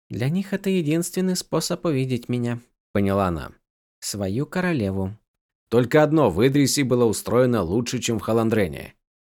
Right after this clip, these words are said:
Идрисцы могли легко попасть к королю и правительству, а здесь правящая верхушка держалась в отдалении,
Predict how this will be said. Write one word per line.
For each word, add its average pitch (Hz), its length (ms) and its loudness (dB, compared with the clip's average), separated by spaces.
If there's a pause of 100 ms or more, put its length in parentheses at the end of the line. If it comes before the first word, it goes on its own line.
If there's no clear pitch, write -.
(200)
Идрисцы 160 640 2
могли 143 260 2
легко 127 360 2
попасть 110 420 0
к - 60 -16
королю 92 400 0
и 123 80 2
правительству, 104 840 -2 (460)
а 120 180 2
здесь 170 380 4
правящая 147 560 2
верхушка 131 560 0
держалась 117 580 0
в 117 80 -4
отдалении, 127 720 0